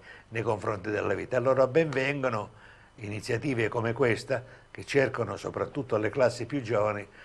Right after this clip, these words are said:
di dire loro: "Guardate che esistono altre strade, altre vie". Poi nessuno può obbligare nessun essere umano a batterle,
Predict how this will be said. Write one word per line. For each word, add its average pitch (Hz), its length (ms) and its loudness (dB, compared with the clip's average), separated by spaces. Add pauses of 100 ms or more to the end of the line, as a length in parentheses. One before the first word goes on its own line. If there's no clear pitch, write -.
(180)
di 131 120 -4
dire 131 240 4
loro: 117 280 6
"Guardate 131 480 6
che 120 80 -2
esistono 117 460 -4
altre 120 300 0
strade, 101 540 0
altre 107 280 -4
vie". 95 280 -8 (720)
Poi 127 300 8
nessuno 113 500 -2
può 117 160 2
obbligare 104 640 4 (100)
nessun 107 340 -4
essere 104 300 -4
umano 104 340 0
a 90 40 -2
batterle, 92 600 0